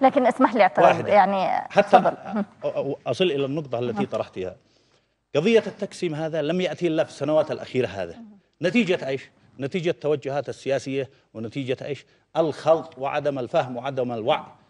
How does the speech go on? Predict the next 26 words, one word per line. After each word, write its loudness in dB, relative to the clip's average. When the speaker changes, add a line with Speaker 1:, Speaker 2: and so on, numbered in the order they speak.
Speaker 2:
لو 6
نزور 2
ب-، -10
كثير 0
من -4
بلدان 0
العالم 0
لا 6
توجد -2
هذه -2
التقسيمات -6
نهائيًا. -6
Speaker 1:
صحيح. 0
Speaker 2:
ولكن 4
بحكم -2
الأفراد 4
عندنا -2
في -6
اليمن -2
وعدم 0
الوعي 2
صنفوا 2
الناس، -8
وبالتالي 2
صنفت 2
المساجد. 4